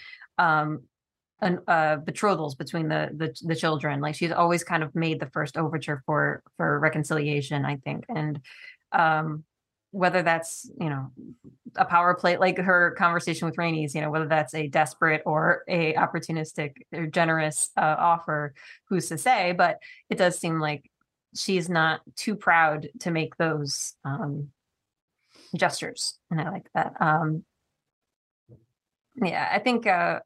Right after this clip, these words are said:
I think Rhaenyra genuinely wants reconciliation. I think she, but I think that that's because I don't think she can anticipate how bad it could go.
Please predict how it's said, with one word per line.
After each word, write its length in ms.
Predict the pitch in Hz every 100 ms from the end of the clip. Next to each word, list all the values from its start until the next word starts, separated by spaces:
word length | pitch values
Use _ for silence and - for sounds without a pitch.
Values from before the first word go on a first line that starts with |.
| _
I 100 | 202
think 200 | 220 226
Rhaenyra 360 | 214 190 185 190
genuinely 540 | 175 165 165 160 156
wants 540 | 151 147 135 - - -
reconciliation. 680 | - 156 143 - - - -
I 60 | 160
think 200 | - 165
she, 160 | - -
but 140 | 175
I 120 | 165 165
think 180 | 170 160
that 120 | 156
that's 220 | 156 156
because 420 | - 139 147 - - - - - - _ _ _ _ _ _ _
I 60 | 175
don't 280 | 170 165
think 120 | - 170
she 140 | 170
can 160 | 170 160
anticipate 500 | 160 156 - 165 -
how 120 | -
bad 300 | 156 156 -
it 100 | -
could 180 | - -
go. 360 | - 135 110